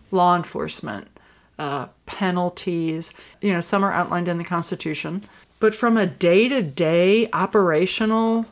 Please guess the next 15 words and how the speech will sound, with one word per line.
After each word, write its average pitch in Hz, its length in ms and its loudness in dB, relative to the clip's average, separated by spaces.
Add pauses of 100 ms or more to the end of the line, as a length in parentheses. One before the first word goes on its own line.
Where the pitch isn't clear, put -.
(540)
uh, 160 460 -6 (140)
how 185 320 0
we 220 260 2
interact 185 840 0
as 170 100 -2
a 170 60 -2
com-, - 340 -10
as 175 140 -2
a - 100 -4
constitutional 185 1120 -4
authority, 180 500 -2
and 175 80 -2
I 165 80 -2
say 170 240 0
we, 170 440 -2